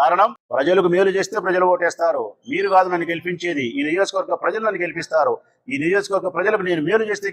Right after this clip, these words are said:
గెలిపిస్తారు, కీడు చేస్తే తిరస్కరిస్తారు. గెలిపించడానికి నన్ను ఉపయోగపడేటి మూడే మూడు అస్త్రాలు. ఒకటి మా నాయకుడు జగన్, రెండు నా పార్టీ క్యాడర్, మూడు మా ప్రజలు. ఇదే నన్ను గెలిపించేది. ఈ మూడు తప్ప నాలుగో అంశమే లేదు. ఈ పత్రికలకు నేనేంది భయపడేది?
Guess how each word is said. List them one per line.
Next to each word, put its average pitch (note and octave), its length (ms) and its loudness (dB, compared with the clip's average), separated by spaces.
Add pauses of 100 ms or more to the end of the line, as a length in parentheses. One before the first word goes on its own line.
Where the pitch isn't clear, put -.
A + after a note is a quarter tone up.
గెలిపిస్తారు, F#3+ 520 -2
కీడు A3 240 -4
చేస్తే C4+ 220 -2 (360)
తిరస్కరిస్తారు. D3 760 0 (400)
గెలిపించడానికి F#3 760 2
నన్ను E3 200 4
ఉపయోగపడేటి F3+ 640 0
మూడే F#3+ 260 2
మూడు F3+ 160 0
అస్త్రాలు. D3+ 400 0 (380)
ఒకటి D#3 240 0
మా F3 120 6
నాయకుడు E3+ 360 2
జగన్, D3+ 260 2 (240)
రెండు F3+ 220 6
నా F3 40 10 (120)
పార్టీ E3+ 220 2 (100)
క్యాడర్, F#3 340 8 (540)
మూడు E3+ 360 4
మా F3 160 8
ప్రజలు. D3+ 280 2 (240)
ఇదే D#3+ 200 4
నన్ను F#3+ 200 4
గెలిపించేది. C3 580 2 (320)
ఈ D3 100 -2
మూడు F#3 240 2
తప్ప F3+ 240 -2
నాలుగో F#3 260 4
అంశమే F#3+ 300 0 (400)
లేదు. F#3 340 0 (340)
ఈ G3+ 120 -2
పత్రికలకు A3 480 0
నేనేంది G3 300 2
భయపడేది? D3+ 420 0